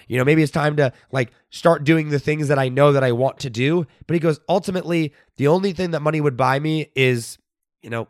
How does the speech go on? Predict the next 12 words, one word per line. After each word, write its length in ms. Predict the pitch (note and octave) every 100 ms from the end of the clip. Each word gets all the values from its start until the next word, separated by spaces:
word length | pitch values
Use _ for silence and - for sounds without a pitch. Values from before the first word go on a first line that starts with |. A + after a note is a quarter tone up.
| _
m-, 140 | F#2+ _
maybe 280 | G#2 B2 C#3+
I 60 |
would 120 | C3
travel 440 | G2 A#2+ A#2 A#2 G2
a 40 |
little 160 | F2+ F2
bit 140 | F2+
more, 300 | F2+ F2 - _ _ _ _
but 200 | D3 B2+ -
I'm 260 | C3+ D#3 E3+
happy 600 | C#3 D3 D3 C#3 B2+